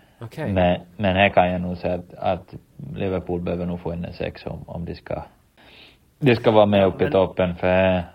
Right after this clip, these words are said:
Speaker 1: Ja,
Speaker 2: det
Speaker 1: nej, jag, jag har så svårt att se att Klopp vill, eh, han, han, han vill inte liksom öppna plånboken sådär och, och, och betala, betala hundra, hundratusen eller hundra miljoner för någon,
Speaker 2: Det
Speaker 1: för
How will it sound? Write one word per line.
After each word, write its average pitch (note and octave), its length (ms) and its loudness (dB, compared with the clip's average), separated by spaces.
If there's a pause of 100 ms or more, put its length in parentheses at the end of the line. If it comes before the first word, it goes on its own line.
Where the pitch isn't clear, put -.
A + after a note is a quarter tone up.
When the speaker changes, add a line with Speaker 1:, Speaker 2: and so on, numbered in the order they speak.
(480)
Speaker 1:
Ja, - 240 -6
Speaker 2:
det F2+ 300 -4
Speaker 1:
nej, B2+ 180 -8
jag, C3 220 -6 (280)
jag D3 120 -8
har C3+ 160 -4
så B2 100 -10
svårt C#3 260 -6
att - 140 -16
se B2 180 -8
att - 140 -14
Klopp - 300 -10
vill, A2+ 240 -12
eh, A2 60 -10
han, A2+ 280 -10
han, A2+ 200 -10
han A2+ 200 -10
vill A2+ 180 -6
inte A2+ 200 -12
liksom A2 240 -16
öppna A2 280 -16
plånboken G#2 600 -14
sådär G#2 360 -14
och, G2 240 -16
och, A2 180 -14
och A2+ 100 -18
betala, G#2+ 460 -14 (520)
betala A#2+ 360 -4
hundra, A2+ 340 -8 (220)
hundratusen A#2 760 -12
eller A2+ 120 -10
hundra A2+ 240 -10
miljoner A2 400 -10
för G#2+ 160 -14
någon, G2+ 220 -14 (480)
Speaker 2:
Det - 60 -20
Speaker 1:
för - 60 -2